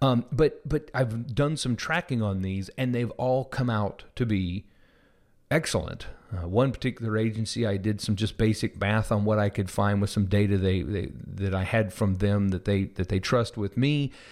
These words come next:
And I re-, I got 'em on the phone and I, I gave a report back and I said, "Hey, this is what I found," you know, hot spotting and things like that, all the good analyst stuff we do. "Here's what I found.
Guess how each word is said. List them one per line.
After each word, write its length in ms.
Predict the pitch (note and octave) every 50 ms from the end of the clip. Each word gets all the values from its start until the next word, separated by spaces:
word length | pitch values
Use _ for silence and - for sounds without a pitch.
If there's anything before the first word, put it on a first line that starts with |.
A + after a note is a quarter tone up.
| - - -
And 160 | - A2+ A2
I 140 | G#2+ G#2 F#2+ - - -
re-, 180 | A#2 A2 G#2 G#2+ - C#3 B2+ -
I 60 | C3
got 180 | A2+ G2+ B2+ B2+
'em 100 | C3+ C3
on 80 | B2+ A#2+
the 60 | A2+
phone 260 | - - B2+ B2 A#2+
and 140 | A2+ G#2+ G2+
I, 160 | F#2+ F#2+ F#2 - - -
I 60 | -
gave 260 | G#2+ G2+ C3 C#3+ C#3+ B2
a 40 |
report 440 | A#2+ A2+ G#2+ - - - C3 B2+ G2+
back 260 | A2 F#2+ E2+ E2+ -
and 80 | G#2+ G2
I 60 | F#2+
said, 180 | F#2 - G2+ F2
"Hey, 260 | E2 A#2 A#2+ G2+ F2 - - - -
this 220 | A#2 B2+ C#3+ C#3 E3
is 120 | F#3+ E3+
what 220 | C#3+ C#3+ D3 C#3+ B2+
I 160 | A#2 G#2 F2+
found," 960 | F2 - - - - C3+ B2+ A2+ G2 E2+ D#2 D#2 E2+ F#2+ A2 B2+ C3+ C#3+ C3 - _ _ _ _ - - - - - - - - _ _ _ _ _ _ _ _ _ _
you 140 | - F2 D#2
know, 80 | D#2+ -
hot 260 | - - A2+ - -
spotting 420 | - - - G2+ F#2+ F#2 F#2+ F#2 F#2
and 100 | E2+ -
things 220 | A2+ A2 A2 F#2
like 160 | G2+ F#2 F#2
that, 140 | - G2+ G2
all 160 | A#2+ D#3+ F#3+
the 140 | D#3+ B2+ -
good 200 | A#2+ G#2 A#2+ A#2 -
analyst 340 | G#2 G2 F#2+ F2+ F2 E2+ -
stuff 260 | - - F2+ F2 -
we 120 | - F#2+ F2
do. 160 | F#2 E2+ D#2+
"Here's 320 | - - E3 F#3+ G3 -
what 160 | E3 F3 D#3
I 140 | C#3 A#2+ G#2
found. 680 | - - - - D3 C#3 B2+ G#2 F2 D#2+ D#2 F2+ A#2+